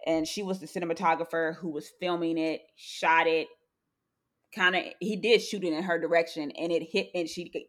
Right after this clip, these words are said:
and she died. Yeah. But this is the thing that we are now learning that I've got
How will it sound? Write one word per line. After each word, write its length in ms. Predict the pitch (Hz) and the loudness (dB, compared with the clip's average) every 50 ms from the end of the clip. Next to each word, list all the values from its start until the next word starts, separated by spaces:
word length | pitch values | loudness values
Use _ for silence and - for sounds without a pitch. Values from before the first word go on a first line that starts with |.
| _ - | _ -8
and 100 | 170 170 | -8 -8
she 120 | - 175 160 | -8 -4 0
died. 360 | 170 170 - - 65 - - - _ _ _ _ _ _ | 0 2 2 0 -2 -4 -8 -12 _ _ _ _ _ _
Yeah. 400 | - 147 170 156 147 127 117 101 - - - - - _ - | -8 -6 -4 -2 -2 -2 -4 -6 -8 -12 -18 -20 -20 _ 4
But 220 | - 254 262 240 | 6 6 8 8
this 160 | 208 427 440 | 6 2 2
is 120 | 415 320 330 | 2 2 0
the 100 | 302 254 | 0 -2
thing 520 | - - 220 190 170 147 117 120 143 - - | -2 -2 -2 0 -2 -2 -4 -6 -6 0 4
that 160 | 185 175 190 | 4 4 4
we 120 | 190 208 202 | 4 2 2
are 140 | 180 170 | 4 2
now 540 | 175 180 180 180 185 180 180 180 180 175 - - - - | 2 0 0 2 4 4 4 2 0 -4 -10 -16 -16 -8
learning 920 | - 170 170 170 180 185 - 208 - 214 208 180 160 143 117 120 180 302 320 _ _ _ _ _ _ - | -6 -4 -2 0 2 4 4 4 4 4 2 0 -2 -2 -4 -8 -12 -12 -14 _ _ _ _ _ _ -6
that 160 | 170 202 202 | -2 2 6
I've 440 | 214 247 277 285 269 240 196 180 185 | 8 8 8 8 6 2 -6 -6 0
got 300 | 208 233 233 214 185 | 6 8 8 8 8